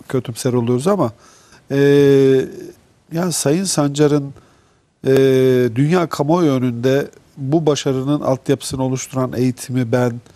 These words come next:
vatanımda aldım, Türkiye'de aldım demesi çok gurur vericiydi ve bizi çok motive etti. Buradan şu çıkıyor ki aslında bir vasata sahibiz.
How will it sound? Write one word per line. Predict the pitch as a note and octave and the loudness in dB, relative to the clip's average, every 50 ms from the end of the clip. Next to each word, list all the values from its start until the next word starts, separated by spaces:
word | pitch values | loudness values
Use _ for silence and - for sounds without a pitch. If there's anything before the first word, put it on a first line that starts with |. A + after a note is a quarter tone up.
| _ _ _ _ _ _ _ - - _ _ - | _ _ _ _ _ _ _ -20 -20 _ _ -2
vatanımda | A#2+ C3 - - D3 B2+ C3 C3+ C3+ D#3+ C#3 | -2 0 0 0 -2 -2 0 0 2 2 2
aldım, | G#2+ F#2+ E2+ E2 E2+ C#2 - - | 2 0 -4 -8 -12 -16 -16 -8
Türkiye'de | - D#3 C#3 B2 - C#3 B2+ A#2 A#2 | -4 -4 -4 -2 0 0 0 0 0
aldım | A2+ G2 G2 G#2 G2 A2 G2+ F#2+ | 0 -2 -2 -4 -6 -8 -6 -4
demesi | G#2+ A2 F#2+ G#2 G#2+ - - F#3+ F#3+ | -4 -4 -4 -4 -4 -4 -2 -2 -2
çok | - - C#3 - - | 0 -2 -2 -2 -2
gurur | - C#3 B2+ B2+ A#2+ A#2 | -4 -2 -2 0 0 0
vericiydi | G2+ F#2+ E2+ F2 D#2+ - F#2 F2+ F2+ A#2 D#3+ F3 F3 - - _ - - _ _ _ _ - | 0 -2 -2 -4 -6 -8 -8 -8 -4 -2 0 0 -2 -2 -8 _ -20 -20 _ _ _ _ -2
ve | C3+ C3+ B2+ | 0 0 0
bizi | C3 D3+ D3+ | -2 -6 -2
çok | - D#3+ D3 - - | 0 0 0 0 0
motive | C3+ C#3 - - C#3+ C3 C#3 | -4 -4 -4 0 0 2 2
etti. | C3 A2 G2+ - _ - D#2 D2+ - _ _ _ _ - - - - - - _ _ _ _ _ - | 2 0 -4 -8 _ -16 -16 -16 -16 _ _ _ _ -20 -20 -20 -20 -20 -20 _ _ _ _ _ -10
Buradan | B2+ C3 D3+ D#3 F3 G#3 G#3 | -6 -4 -2 0 0 0 -2
şu | G3 - A#3 | -2 -4 -4
çıkıyor | - - G#3+ - - B3 D4 D4 | -6 -6 -6 -4 -2 -2 -2 0
ki | - - G3+ | 0 2 2
aslında | D#3+ D#3+ - - F#3 F#3+ G3 G3+ G#3+ G#3+ G3+ F3 D#3+ | 2 2 0 -2 -6 -4 0 2 2 2 2 2 2
bir | F#3 F3+ | 2 4
vasata | E3+ D#3+ D#3+ - - E3+ - B3 C4 | 4 2 2 0 0 0 0 0 0
sahibiz. | - - C4 C4+ D4 D#4 C4 E3 - - - - - - | 2 2 2 2 2 2 0 -2 -2 -4 -4 -6 -8 -10